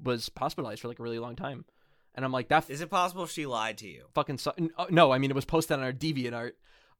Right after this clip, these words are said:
Speaker 1: Oh.
Speaker 2: Oh, okay.
Speaker 1: <laughs>
Speaker 2: Okay, I was about to say, is it possible she lied?
Speaker 1: So I hope, I hope she's, uh, doing all right. I remember, like, a year or two ago, I tried to see if I can, I'm like, "I wonder if her account is, like, still up or if, if she's,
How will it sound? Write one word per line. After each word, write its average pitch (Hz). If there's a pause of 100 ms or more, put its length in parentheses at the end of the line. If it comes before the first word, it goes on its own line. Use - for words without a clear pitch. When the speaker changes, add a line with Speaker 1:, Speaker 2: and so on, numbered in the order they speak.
Speaker 1:
Oh. 160
Speaker 2:
Oh, -
okay. 320 (260)
Speaker 1:
<laughs> 285 (1800)
Speaker 2:
Okay, 131
I 120
was 120
about 143
to 131
say, 113
is 123
it 135
possible 127
she 113
lied? 95
Speaker 1:
So 156
I 156
hope, 185
I 156
hope 208
she's, 160
uh, 123 (100)
doing 156
all 123
right. 123
I 202
remember, 320
like, 220
a 190
year 165
or 185
two 220
ago, 233 (240)
I 156
tried 190
to 190
see 190
if 185
I 180
can, 147
I'm 151
like, 147
"I 160
wonder 277
if 415
her 254
account 196
is, 123
like, 123
still 147
up 139
or 120
if, 120
if 127
she's, 127